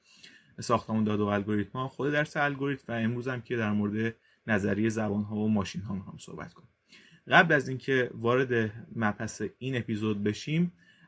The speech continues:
اگر دوستانی که تازه ما رو د-، شروع کردن به دنبال کردن و دارن این رشته از اپیزودهایی که در مورد درس‌های علوم کامپیوتر هست رو دنبال می‌کنن،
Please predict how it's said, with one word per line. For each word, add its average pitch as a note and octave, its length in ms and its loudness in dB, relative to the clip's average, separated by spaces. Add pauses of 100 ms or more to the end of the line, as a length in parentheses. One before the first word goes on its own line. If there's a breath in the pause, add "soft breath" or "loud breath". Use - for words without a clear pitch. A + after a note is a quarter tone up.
اگر D3+ 240 4
دوستانی C#3+ 420 -4
که D3+ 80 -4
تازه A#2+ 380 0
ما B2+ 180 0
رو A2 260 2 (520 soft breath)
د-، G#2 380 2
شروع A#2 200 -2
کردن G#2+ 320 2
به G2+ 60 2
دنبال G2+ 360 2
کردن G#2+ 560 2
و G2+ 120 2
دارن G2+ 320 0 (420)
این C3 280 -2
رشته G#2+ 300 -2
از G#2 240 2
اپیزودهایی G#2+ 640 -2
که A2+ 100 -4
در G2+ 140 2
مورد G#2 200 0
درس‌های G#2 420 0
علوم G#2 220 0
کامپیوتر G#2 460 -4
هست D#3 260 -8
رو A2+ 120 -8
دنبال G2+ 360 -2
می‌کنن، G#2+ 440 -2